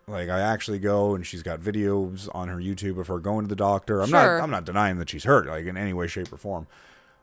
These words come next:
Speaker 1: And I get the whole, like, "My boss hasn't told me to," but at this point, like, how, how long has she been out? Like, it's been, uh, two months?
Speaker 2: It's been months, for
Speaker 1: You
Speaker 2: sure.
Speaker 1: know, I mean,
Speaker 2: For
Speaker 1: this is
Speaker 2: sure.
Speaker 1: the
Speaker 2: A-,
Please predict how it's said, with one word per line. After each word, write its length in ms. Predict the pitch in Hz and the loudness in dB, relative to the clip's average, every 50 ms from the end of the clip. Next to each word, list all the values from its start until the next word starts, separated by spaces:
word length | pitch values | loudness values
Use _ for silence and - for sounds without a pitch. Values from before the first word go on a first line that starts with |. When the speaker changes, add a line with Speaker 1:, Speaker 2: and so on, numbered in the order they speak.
| _ _ _ _ _ - | _ _ _ _ _ -8
Speaker 1:
And 80 | 95 98 | -6 -4
I 40 | 104 | 0
get 220 | 101 127 123 - | 2 2 2 2
the 80 | 117 107 | 2 4
whole, 240 | 107 110 107 98 92 | 6 6 6 6 4
like, 160 | 95 90 87 | 2 0 0
"My 100 | 95 92 | 0 0
boss 300 | 87 104 107 107 98 - | 2 4 4 4 2 0
hasn't 240 | 110 95 92 87 82 | -4 -4 -6 -4 -2
told 200 | 113 117 120 117 | 0 2 2 2
me 120 | 101 92 | 0 0
to," 160 | - 101 90 85 | -2 -2 -2 0
but 100 | 117 147 | -2 0
at 60 | 151 | 0
this 160 | 170 170 160 | 0 -2 -2
point, 260 | - - 131 123 - | -2 -4 -4 -2 -2
like, 200 | - 117 107 98 _ _ - | -4 -4 -4 -6 _ _ -10
how, 260 | 98 120 143 160 - - | -6 -4 -4 -4 -4 -6
how 200 | - 101 139 175 | -6 -4 -4 -2
long 200 | 208 226 240 240 | -2 0 -2 -2
has 100 | 233 220 | -2 -6
she 100 | - - | -6 -6
been 160 | 208 196 220 214 | -6 -4 -2 -2
out? 240 | 220 240 269 - - _ - | -2 -2 -4 -6 -10 _ -4
Like, 160 | 131 131 120 | -2 0 0
it's 120 | 120 120 - | 0 -2 0
been, 400 | - 165 151 131 117 107 95 87 _ _ _ _ - - | 0 0 0 0 0 -2 -4 -6 _ _ _ _ -10 -8
uh, 100 | 104 - - - - | -8 -8 -8 -10 -6
two 140 | - 131 160 | -2 -2 0
months? 400 | 175 202 233 277 247 - - - - | 0 0 -2 -2 -4 -8 -10 -8 -10
Speaker 2:
It's 120 | - - - | -10 -6 -4
been 120 | - 523 539 | -4 -2 0
months, 480 | 381 277 320 349 247 170 165 - - - - _ _ _ | 2 2 2 2 0 -4 -6 -8 -8 -10 -12 _ _ _
for 120 | - 311 | -2 -2
Speaker 1:
You 40 | 330 - | -2 -2
Speaker 2:
sure. 240 | - 277 302 269 | 0 2 4 4
Speaker 1:
know, 180 | - 120 135 139 | 4 4 4 4
I 80 | 135 139 | 4 4
mean, 140 | 139 147 | 4 4
Speaker 2:
For 60 | - 311 | 4 6
Speaker 1:
this 120 | - - | 6 8
is 80 | 330 269 | 8 8
Speaker 2:
sure. 80 | 208 | 8
Speaker 1:
the 220 | 190 180 170 165 143 - - | 6 4 2 2 0 -2 -2
Speaker 2:
A-, 40 | - | -2